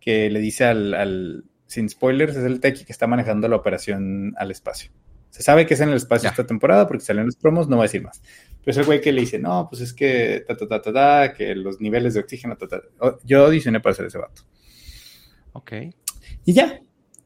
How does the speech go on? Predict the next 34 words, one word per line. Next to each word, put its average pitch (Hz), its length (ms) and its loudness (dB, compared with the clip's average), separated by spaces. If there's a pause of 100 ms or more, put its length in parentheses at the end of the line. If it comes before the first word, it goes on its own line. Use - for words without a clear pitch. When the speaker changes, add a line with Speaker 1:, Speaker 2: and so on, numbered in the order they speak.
(220)
Speaker 1:
Man-, 139 320 0
hago 131 280 6
el 139 100 4
casting 147 320 2
en 156 120 4
Zoom. 247 400 6 (960)
Me 110 140 -2
olvido 131 400 4
de, 139 840 2
como 107 240 -2
ya, 120 760 6
ya 117 160 2
es 117 140 -2
mu-, 123 160 0
es 120 140 0
muy 131 140 2
normal 143 480 2
que 123 100 2
hagas 127 220 0
tú 139 180 2
el 135 100 2
casting 156 360 0
y 131 100 0
no 113 140 -4
te 135 120 -6
quedes, 202 300 2
porque, - 240 -12 (640)
pues, - 60 -14 (100)
así 120 120 -8
pasa. 190 360 0 (680)
Y 196 100 0
ya. 403 120 6 (880)
A 127 80 2
los 123 320 2